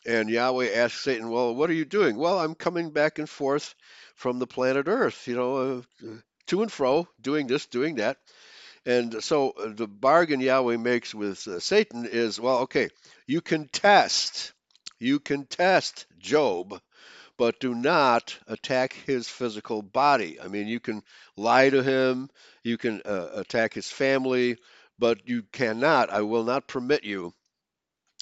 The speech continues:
to destroy his body." And of course, Job here is metaphorical for the bloodline of Adam, right?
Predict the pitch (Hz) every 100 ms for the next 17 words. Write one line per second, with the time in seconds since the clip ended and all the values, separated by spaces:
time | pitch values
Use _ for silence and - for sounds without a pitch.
0 | _ - - 117 101 - - 120 117 110
1 | - 110 95 131 135 113 - - - 123
2 | 127 - 226 170 104 135 127 127 110 120
3 | 127 127 117 117 101 117 110 - 151 160
4 | 107 104 - 107 98 - - - - 101
5 | 120 151 113 73 76 _ _ _ - 98
6 | 92 151 90 - _ 87 113